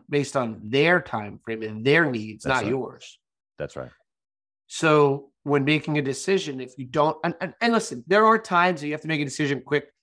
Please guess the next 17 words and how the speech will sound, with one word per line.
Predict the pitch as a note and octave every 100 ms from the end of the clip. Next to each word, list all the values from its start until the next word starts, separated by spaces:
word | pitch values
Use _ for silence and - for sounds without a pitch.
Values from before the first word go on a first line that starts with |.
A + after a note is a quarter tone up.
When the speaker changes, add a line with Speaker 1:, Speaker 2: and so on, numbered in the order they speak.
| _ _
Speaker 1:
Like, | D3+ - -
I'll |
give | F3 F3+
you |
an |
example. | B2 B2+ - G#2 _ _ _ _ _ _ _ _ _ _ _ _ _ _
If | E3+ E3
I'm | F3+ F#3
working | F#3+ F#3
with | E3
someone | D#3+ D#3 C#3+
who |
wants | C#3 C3+
to |
buy | A#2 C3
a | B2+
Voda | A#2 A#2 F#2+